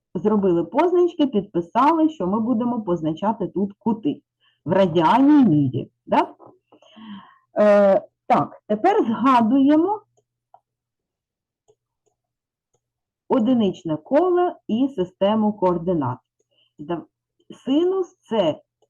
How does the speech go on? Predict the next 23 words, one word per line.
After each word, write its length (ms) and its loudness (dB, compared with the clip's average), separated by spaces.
ігрек 640 2
точки, 640 -4
відпо-, 480 -4
яка 320 0
відповідає 640 -2
куту. 420 -6
Значить, 520 -6
синус 560 -2
дорівнює 600 2
нулю 560 0
ось 320 -2
в 160 -20
цих 260 -6
точках. 800 -10
Раз 380 -4
і 80 -4
два. 360 -8
Внизу 440 -4
і 180 -6
вгорі. 420 -8
Так? 220 -6
Тобто 360 -4
синус 560 -2